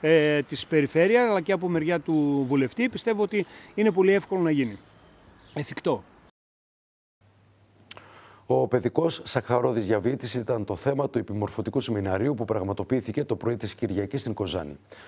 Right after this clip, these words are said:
Speaker 2: Στόχος της ημερίδας ήταν η καλύτερη εκπαίδευση των σχολικών νοσηλευτών για την ορθότερη διαχείριση ζήτηματων και περιστατικών που συνδέονται με το διαβήτη.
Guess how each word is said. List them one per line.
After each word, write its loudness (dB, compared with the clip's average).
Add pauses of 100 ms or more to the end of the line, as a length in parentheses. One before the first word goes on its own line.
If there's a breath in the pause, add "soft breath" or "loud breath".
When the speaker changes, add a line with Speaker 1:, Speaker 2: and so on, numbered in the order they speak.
(160 loud breath)
Speaker 2:
Στόχος 0
της -4
ημερίδας 0
ήταν 0
η -2
καλύτερη 0
εκπαίδευση -2
των -8
σχολικών -2
νοσηλευτών -2 (460 loud breath)
για 0
την -2
ορθότερη 0
διαχείριση -2
ζήτηματων -2
και -4
περιστατικών -2 (340 loud breath)
που 0
συνδέονται 0
με -6
το -8
διαβήτη. -8